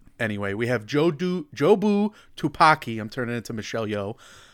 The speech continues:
We have Jobu Tupaki's glitter clown look at the end of Everything Everywhere All at Once. We have Austin Butler as many of, of the iterations of Elvis, but I'm picking old Elvis. And we have costume of the year, g-, gotta mention it, Brendan Fraser in The Whale.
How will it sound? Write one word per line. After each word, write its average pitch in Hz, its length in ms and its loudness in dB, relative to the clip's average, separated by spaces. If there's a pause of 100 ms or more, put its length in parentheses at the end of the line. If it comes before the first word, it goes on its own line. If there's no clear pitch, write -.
(140)
We 123 120 0
have 131 200 -2
Jobu 185 560 8
Tupaki's 160 800 4
glitter 165 340 2
clown 139 480 -2
look 127 380 0
at 123 120 -2
the 127 200 -12
end 139 240 -2
of 120 80 -4
Everything 120 360 -4
Everywhere 110 320 -4
All 104 220 -2
at 101 120 -8
Once. 208 480 2 (540)
We 135 140 -4
have 135 280 2 (100)
Austin 175 500 2
Butler 165 460 6
as 127 240 -2
many 160 260 2
of, 110 320 0
of 120 220 -4
the 120 340 -2
iterations 123 520 0
of 110 160 -6
Elvis, 120 420 -2
but 117 100 -6
I'm 127 200 -2
picking 123 360 -6
old 127 320 -2
Elvis. 110 520 -6 (420)
And 135 80 -2
we 180 80 2
have 175 140 -2
costume 247 440 0
of 202 100 6
the 151 60 4
year, 165 280 8
g-, 131 160 -2
gotta 180 300 4
mention 156 340 -2
it, - 80 -8
Brendan 156 260 0
Fraser 143 480 -2
in 127 320 -4
The 113 100 -2
Whale. 101 380 -10